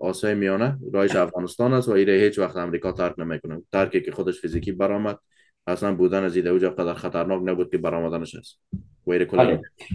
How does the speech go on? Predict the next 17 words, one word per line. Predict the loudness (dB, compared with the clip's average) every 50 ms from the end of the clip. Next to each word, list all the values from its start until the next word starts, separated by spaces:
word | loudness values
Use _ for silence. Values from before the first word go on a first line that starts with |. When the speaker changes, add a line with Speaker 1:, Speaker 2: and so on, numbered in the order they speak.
| -12 -12 -16 -20 _ _ _ -14 0 4
Speaker 2:
البته | 4 4 6 4 4 4 6
ام-، | 6 6 4 4 4 2 2 2 2 2
امروز، | 4 6 6 8 8 8 8 8 6 4 2
اه، | 4 4 4 4 2 0 -4
سرگئی | -8 2 4 4 6 6 6 4
شویگو | 4 6 6 6 6 8 8 8 8 8
دبیر | 8 6 6 6 6 6 4 2
شورای | 4 4 6 8 8 8 8
امنیت | 6 6 6 4 4 4 4 4
ملی | 4 4 4 6 8 8 8
روسیه | 8 6 4 2 2 4 6 6 6 6 6 2 -4 _ _ _ _ _ -20 -20 -20 -20 -20 -20 -20 -20 -20 _ _ _ _ _ _ -12 -10 -2 0
گفته | 0 0 2 4 6 6 6 6
که | 6 6 6 6 4 0 -2 _
آمده | 6 6 8 8 8 8 8 8
در | 8 6
آسیای | 6 6 6 6 6 8
میانه | 8 8 8 8 8 8 6 6 4 0 -8